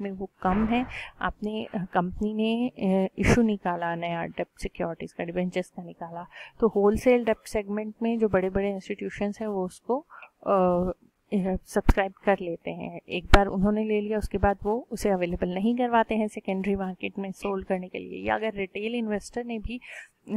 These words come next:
suppose, म-, ले लिया जो आपका primary market है उसमें से subscribe कर लिया instrument, तो वो भी उसे ये चीज़ पता ही नहीं है कि secondary market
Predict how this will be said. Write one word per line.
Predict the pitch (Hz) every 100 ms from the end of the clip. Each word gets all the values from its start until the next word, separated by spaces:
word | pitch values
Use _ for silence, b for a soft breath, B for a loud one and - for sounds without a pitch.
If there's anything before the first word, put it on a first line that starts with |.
| 202 202 190 185 - - _ 214
suppose, | - 196 202 202 196
म-, | 208 208 196 196 185 - _ -
ले | - 190 208 220
लिया | 196 170 170
जो | 165 180 175
आपका | 175 - - 175
primary | - 180 185 190
market | 185 170 - 165 180
है |
उसमें | 170 - 190 185
से | 190
subscribe | 196 - - 185 -
कर | 208 214
लिया | 190 175 170 185
instrument, | 175 - 185 170 170 B B B -
तो | 208
वो | 190 190
भी | 185 247 254
उसे | - -
ये | 208 214
चीज़ | 226 220 208
पता | - 190
ही | 196 240
नहीं | 220 220 208
है | 208 220
कि | 240
secondary | - 202 190 185 196
market | 196 185 -